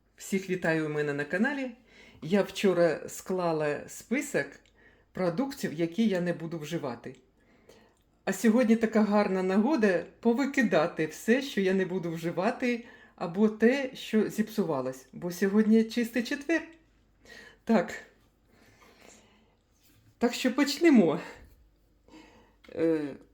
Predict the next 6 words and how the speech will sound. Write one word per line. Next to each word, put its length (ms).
ось 260
це 220
я 200
відкрила 680
воду, 540
так? 320